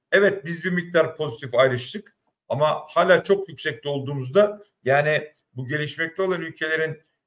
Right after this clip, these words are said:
e, C D S primlerini bir grafiğe koyduğunda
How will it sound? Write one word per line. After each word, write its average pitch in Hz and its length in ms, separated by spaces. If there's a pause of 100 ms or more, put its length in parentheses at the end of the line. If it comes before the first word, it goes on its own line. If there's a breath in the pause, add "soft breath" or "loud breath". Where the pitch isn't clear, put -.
(140)
e, 123 360
C 127 300
D 185 120
S 190 140
primlerini 160 440
bir 139 180
grafiğe 165 440
koyduğunda 156 680